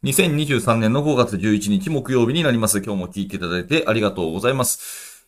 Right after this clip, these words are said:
えー、今日のテーマはですね、負ける原因は全員が揃わないことというテーマでお話をしたいんですけれども、これちょっとタイトルをつけるのがね、なんか難しくて、うん、あの、珍しくタイトルつけるのに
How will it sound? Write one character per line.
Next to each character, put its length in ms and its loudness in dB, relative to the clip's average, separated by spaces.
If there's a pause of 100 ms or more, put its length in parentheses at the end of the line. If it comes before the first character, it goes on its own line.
(100)
え 240 6
ー、 120 0
今 260 4
日 40 4
の 140 4
テ 240 2
ー 40 4
マ 120 4
は 80 6
で 80 2
す 100 0
ね、 80 4
負 200 6
け 80 4
る 120 6
原 120 4
因 260 2
は 180 6
全 300 4
員 120 2
が 80 4
揃 280 2
わ 80 4
な 120 4
い 60 0
こ 80 -8
と 140 -8
と 140 -2
い 240 4
う 40 2
テ 220 2
ー 20 2
マ 140 4
で 60 4
お 100 2
話 360 0
を 80 2
し 120 -6
た 100 0
い 60 2
ん 20 0
で 80 -2
す 100 -8
け 60 -6
れ 80 -2
ど 80 -2
も、 160 0
こ 120 -2
れ 60 0
ち 80 -2
ょ 40 0
っ 20 -10
と 80 -8
タ 200 0
イ 100 0
ト 100 2
ル 80 4
を 80 2
つ 80 -2
け 100 0
る 80 0
の 80 2
が 120 2
ね、 180 2
な 80 -2
ん 60 -4
か 80 0
難 280 0
し 60 -2
く 80 -14
て、 280 0
う 60 -4
ん、 520 0
あ 100 2
の、 180 4
珍 280 4
し 80 -2
く 80 -2
タ 100 2
イ 60 4
ト 80 0
ル 80 0
つ 100 -8
け 60 -2
る 80 4
の 80 4
に 200 0